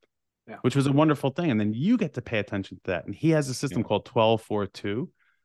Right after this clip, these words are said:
Speaker 2: which is an adaptation of my company, six four two. So that really had an impact. And then The Millionaire Next Door is, I give that to every one of my clients. And it's really a, a methodology on how to live. And,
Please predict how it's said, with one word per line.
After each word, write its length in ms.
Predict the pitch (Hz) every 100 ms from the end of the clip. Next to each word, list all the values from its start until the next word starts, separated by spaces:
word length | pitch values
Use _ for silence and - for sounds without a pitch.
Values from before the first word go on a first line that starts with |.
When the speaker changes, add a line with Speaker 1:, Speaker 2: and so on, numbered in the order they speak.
| _ -
Speaker 2:
which 180 | 98 98
is 80 |
an 80 | 101
adaptation 560 | 101 98 - 101 95 92
of 100 | 87
my 160 | 98
company, 320 | 120 87 - 92
six 320 | - 101 -
four 260 | - 113
two. 360 | 123 - 143 185 _ _ _ _ -
So 140 | 120
that 120 | 120
really 240 | 123 139 127
had 160 | 117
an 80 | 101
impact. 400 | 92 - 85 82 _ _ _ _ _ -
And 160 | 131
then 140 | 139 139
The 40 |
Millionaire 460 | 143 156 175 170 160
Next 320 | 143 135 -
Door 280 | 120 113 101
is, 200 | 95 - -
I 120 | 107
give 180 | 110 120
that 140 | 113
to 120 | -
every 200 | 117 120
one 140 | 127 123
of 60 |
my 120 | 110 104
clients. 560 | - 98 95 92 -
And 80 | 98
it's 160 | 95 127
really 240 | 143 139
a, 80 | 110 101 101
a 60 | 101
methodology 580 | 113 123 127 117 110 107
on 140 | 95
how 260 | - 110 107
to 100 | 95
live. 440 | 87 95 90 87
And, 240 | 90 90